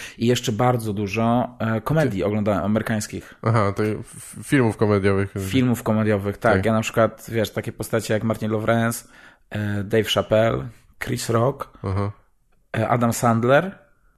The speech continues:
Speaker 1: jeszcze tam pewnie bym, bym, bym, bym wymienił, ale, ale nie pamiętam. David Spade na przykład.
Speaker 2: Aha.
Speaker 1: E, bardzo poznałem szybko z,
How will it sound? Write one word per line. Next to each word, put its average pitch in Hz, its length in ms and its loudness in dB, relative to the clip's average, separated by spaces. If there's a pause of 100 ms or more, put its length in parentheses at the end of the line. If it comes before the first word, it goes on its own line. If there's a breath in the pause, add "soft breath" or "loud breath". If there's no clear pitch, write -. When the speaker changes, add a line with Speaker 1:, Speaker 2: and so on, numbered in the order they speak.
Speaker 1:
jeszcze - 280 -8
tam 117 240 -4
pewnie 113 320 -2 (320)
bym, 107 220 -4
bym, 123 180 -2
bym, 123 160 -2
bym 123 160 0
wymienił, 127 420 2
ale, 120 200 4
ale 117 120 2
nie 123 100 -2
pamiętam. 123 340 -2 (540 loud breath)
David 123 360 4
Spade 139 300 4
na 127 100 2
przykład. 123 480 2
Speaker 2:
Aha. 107 220 0 (600 soft breath)
Speaker 1:
E, 113 280 4 (400)
bardzo 123 560 6
poznałem 123 580 4
szybko 135 480 0
z, 131 160 -4